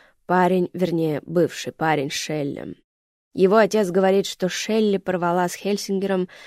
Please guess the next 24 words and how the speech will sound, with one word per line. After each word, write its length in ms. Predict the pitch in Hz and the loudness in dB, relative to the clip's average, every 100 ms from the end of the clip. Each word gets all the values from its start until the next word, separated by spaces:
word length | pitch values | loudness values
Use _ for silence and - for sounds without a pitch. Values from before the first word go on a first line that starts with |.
| - - | -20 -12
две 180 | - 190 | 0 4
недели 320 | 185 170 160 | 4 4 0
назад. 460 | 147 135 170 - - _ _ _ - - | 0 -4 -10 -14 -16 _ _ _ -20 -4
Хотела 380 | 226 254 233 185 | 0 4 4 4
сделать 440 | 165 190 180 165 | 2 4 4 2
это 160 | 160 170 | -4 0
до 140 | 175 | 0
того, 280 | 170 170 180 | 2 2 0
как 220 | 160 - | -4 -4
уехать 380 | 160 151 - 131 | -2 -2 -6 -12
в 120 | - | -14
колледж 400 | - 190 160 - | -2 0 0 -6
в 40 | |
следующем 560 | - 139 127 - 143 139 | -10 -8 -6 -8 -8 -10
месяце. 560 | - - - - - - - - _ | -10 -14 -18 -16 -16 -16 -20 -20 _
Он 300 | 190 220 262 | 6 6 6
воспринял 600 | 180 - - 196 208 170 | 0 -2 -2 0 2 2
это 260 | 180 180 185 | 0 0 0
не 180 | 185 175 | 2 2
очень 420 | 131 - - 160 | 0 -4 -8 -10
хорошо». 680 | - - - - - - - _ - - - _ _ _ _ | -12 -16 -14 -14 -14 -18 -20 _ -20 -20 -20 _ _ _ _
Гордон 420 | 185 190 185 175 | 0 0 2 -2
прочистил 600 | 175 175 - 170 - 175 | -4 -10 -8 -12 -10 -10
горло. 500 | 175 170 165 165 170 | -6 -6 -6 -8 -12